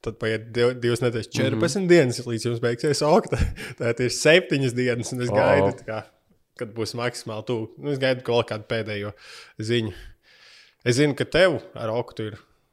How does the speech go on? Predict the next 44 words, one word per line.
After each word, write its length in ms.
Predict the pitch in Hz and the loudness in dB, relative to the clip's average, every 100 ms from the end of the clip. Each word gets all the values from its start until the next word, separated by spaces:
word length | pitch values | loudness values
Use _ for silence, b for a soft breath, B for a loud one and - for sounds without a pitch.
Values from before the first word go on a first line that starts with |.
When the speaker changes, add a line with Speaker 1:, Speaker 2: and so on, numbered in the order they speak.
| _ | _
Speaker 1:
labi 300 | 131 113 110 | -12 -10 -8
gājis, 320 | 110 110 117 - | -6 -4 -4 -4
ne? 240 | 123 147 - - B | -6 -6 -8 -14 B
<laughs> 300 | B - - | B -2 0
Speaker 2:
Ē, 920 | 156 - 185 - 147 113 113 113 110 | 2 4 4 4 2 6 6 6 4
jā, 200 | 110 131 160 110 | 6 6 8 6
vienreiz 500 | 131 123 113 113 - | 4 2 2 2 -2
es 340 | 113 - - - - - | -4 -4 -8 -10 -16 -16
biju 720 | - - 107 120 113 110 110 - | -14 -10 -2 0 2 2 0 2
aizmirsis 640 | 120 123 117 110 110 - | 2 2 2 0 -2 -4
samaksāt, 640 | 117 113 - 98 101 - | -2 -2 0 0 0 0
ē, 320 | 98 95 95 98 - - - _ - | 2 2 2 -2 -12 -20 -20 _ -2
octu. 420 | 101 113 - - 165 - | 0 0 -2 0 -2 -2
Speaker 1:
Aizmirsis? 760 | 131 127 139 156 269 220 - - B B B B B | 6 8 10 8 6 4 -2 -8 B B B B B
Speaker 2:
Nu, 80 | 175 | 2
ka-, 160 | 190 165 | 4 4
kaut 240 | - 147 120 | 6 4 6
kā 80 | 101 | 4
tur 80 | 110 | 2
bija, 80 | 113 | 0
es 60 | 117 | 0
vienkārši 200 | 104 - | 0 2
palaidu 280 | 110 101 101 | 2 2 2
garām 240 | 110 101 | 2 2
to 120 | 101 101 | 0 0
datumu. 340 | 107 104 98 - - | 0 0 -6 -6 -8
Tu 80 | 107 | -4
vai, 140 | 104 104 | -4 -2
vai 120 | 113 | 0
īziņu, 540 | 120 107 101 104 107 - | 0 0 0 -2 -2 -2
Speaker 1:
Tev 140 | 107 | 4
Speaker 2:
un 60 | 117 | 6
Speaker 1:
arī 100 | 143 | 6
Speaker 2:
es 100 | 156 | 4
Speaker 1:
sūtīt 480 | 220 180 151 123 - | 4 4 4 0 -4
visas 320 | 131 131 131 - | -4 -2 -2 -2
tās 220 | 123 147 | -2 -2
īziņas, 300 | 131 123 131 | 0 2 6
Speaker 2:
Nē, 80 | 143 | 8
Speaker 1:
tu 140 | 123 | 10
beigās 240 | 127 123 127 | 8 8 8
Speaker 2:
man 20 | |
Speaker 1:
palaid 320 | 139 135 135 | 8 8 8
garām? 360 | 131 147 - | 6 6 6